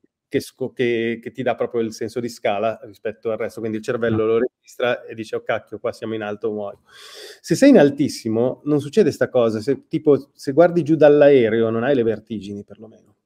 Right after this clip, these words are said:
Speaker 1: a me non
Speaker 2: No.
Speaker 1: succede.
Speaker 2: No.
Speaker 1: E, e sei talme-, e quindi ho scoperto, c'è stato negli anni, in, all'ini-,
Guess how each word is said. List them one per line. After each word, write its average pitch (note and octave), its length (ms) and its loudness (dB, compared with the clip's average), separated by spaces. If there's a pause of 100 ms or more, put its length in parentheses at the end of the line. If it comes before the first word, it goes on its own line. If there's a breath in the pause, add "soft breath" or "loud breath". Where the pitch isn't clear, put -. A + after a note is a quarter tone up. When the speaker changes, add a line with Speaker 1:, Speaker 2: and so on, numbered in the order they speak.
(200)
Speaker 1:
a G#2+ 240 -16
me A2 100 -12
non A2 140 -10
Speaker 2:
No. A#2+ 80 -6
Speaker 1:
succede. - 340 -14 (520 loud breath)
Speaker 2:
No. A2 100 -6 (420 loud breath)
Speaker 1:
E, D#3 260 8
e C#3+ 60 2
sei E3 160 2
talme-, E3 280 6
e G#3 180 4
quindi G#3+ 200 4
ho C3+ 40 4
scoperto, C#3+ 840 2
c'è D3+ 140 -12
stato D3+ 380 2
negli D3+ 240 2
anni, E3+ 600 2 (500)
in, C#3+ 260 -6 (140)
all'ini-, D#3 360 -2